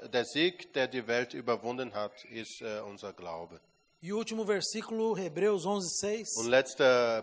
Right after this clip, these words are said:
Speaker 1: Bibelvers, Hebräer elf sechs.
Speaker 2: Que diz assim: "Sem fé é impossível agradar a Deus."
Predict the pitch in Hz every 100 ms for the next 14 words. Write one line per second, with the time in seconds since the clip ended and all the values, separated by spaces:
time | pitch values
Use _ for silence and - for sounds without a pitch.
0 | - 139 165 160 - 151 135 135 - -
1 | - _ 123 120 113 120 131 127 131 -
2 | 120 127 127 - - - - 110 101 90
3 | - - - _ _ _ _ _ _ _
4 | - 156 180 180 - 165 120 - - -
5 | - 302 - - 254 262 254 - 202 285
6 | 320 - 262 - - 277 254 160 156 151
7 | 143 151 135 151 127 135 110 - -